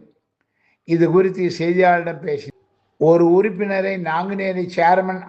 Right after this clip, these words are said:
ஆட்கள் கடத்தி வைத்திருந்ததால் அந்த உறுப்பினர்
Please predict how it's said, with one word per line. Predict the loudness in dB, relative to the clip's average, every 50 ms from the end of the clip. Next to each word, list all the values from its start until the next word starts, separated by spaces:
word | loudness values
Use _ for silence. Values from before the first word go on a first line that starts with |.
| -4
ஆட்கள் | -2 -2 -2 -2 -4 -4 -4 -4 -6 -8 -12 -18 _ _ _ _ _ _ _ _ _ _ _ _ _
கடத்தி | -2 0 0 2 2 0 -2 0 0 0
வைத்திருந்ததால் | 0 0 -2 -4 -8 -8 -6 -4 -2 0 2 2 2 2 2 0 -4
அந்த | -6 -8 -8
உறுப்பினர் | -6 -4 -4 -6 -6 -6 -6 -8 -8 -8